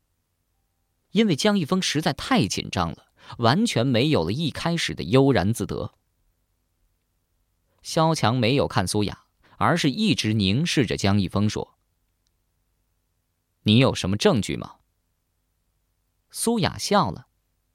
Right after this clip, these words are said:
：“证据我没有，不过我可以给你提供一些思路。”“哦，洗耳恭听。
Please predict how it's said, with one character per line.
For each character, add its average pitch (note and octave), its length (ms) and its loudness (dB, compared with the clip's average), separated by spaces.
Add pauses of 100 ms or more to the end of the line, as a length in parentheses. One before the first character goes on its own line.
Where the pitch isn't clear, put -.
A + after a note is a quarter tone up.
(600)
：“证 A#3 280 4
据 A2+ 420 2
我 A2 140 2
没 G2 160 4
有， - 180 -2 (540)
不 G2+ 160 -2
过 F2 320 2 (220)
我 A2+ 180 6
可 - 100 2
以 D3 80 4
给 C3+ 160 0
你 D#3 80 0
提 - 220 -2
供 E3+ 180 2
一 A#2+ 60 -2
些 E3 180 -2
思 - 260 -2
路。 A#3+ 220 0 (1200)
”“哦， F#2+ 680 -4 (420)
洗 G2 320 2
耳 F2+ 180 2
恭 G#2+ 200 2
听。 A2 240 0